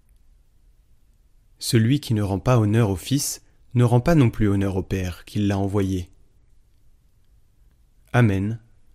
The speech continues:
amen, je vous le dis, qui écoute ma parole et croit en celui qui m'a envoyé,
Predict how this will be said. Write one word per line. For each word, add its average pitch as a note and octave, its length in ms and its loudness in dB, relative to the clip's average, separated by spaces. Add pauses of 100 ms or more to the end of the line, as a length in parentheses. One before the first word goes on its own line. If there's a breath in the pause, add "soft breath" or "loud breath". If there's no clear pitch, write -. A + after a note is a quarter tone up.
amen, A#2+ 340 4
je G#2+ 120 0
vous G#2 160 -2
le G2+ 100 0
dis, G#2+ 280 -6 (840)
qui A#2 180 2
écoute - 320 -2
ma A#2+ 140 4
parole C#3 500 2 (100)
et A#2 120 0
croit - 360 -6
en A2 60 -2
celui B2+ 340 0
qui - 140 -6
m'a G#2 100 0
envoyé, G#2 580 0